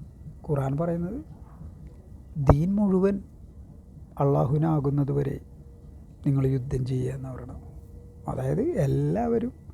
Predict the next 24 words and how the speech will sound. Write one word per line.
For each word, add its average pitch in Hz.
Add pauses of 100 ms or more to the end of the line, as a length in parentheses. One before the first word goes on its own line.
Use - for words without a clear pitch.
(880)
ഏഹ്, 131 (240)
മുസ്ലിം 160
ആകുന്നത് 160
വരെ, 156 (640)
ലോകം 143
മുഴുവനും 170
മുസ്ലിം 151
ആകുന്നവരെ 143
യുദ്ധം 135
ചെയ്യാൻ 139 (580)
മുസ്ലിങ്ങളോടും, 123 (320)
ലോകം 135
മുഴുവനും 165
ക്രിസ്തു -
മതമാകുന്നത് 160
വരെ 131 (1000)
ആളുകളെ 147
മാമോദീസ 143
മുക്കാൻ 147 (100)
ലോകം 135
മുഴുവനും 143
പോകാൻ 123 (1200)
ക്രിസ്ത്യാനികളോടും 147
പറയുന്നു. 151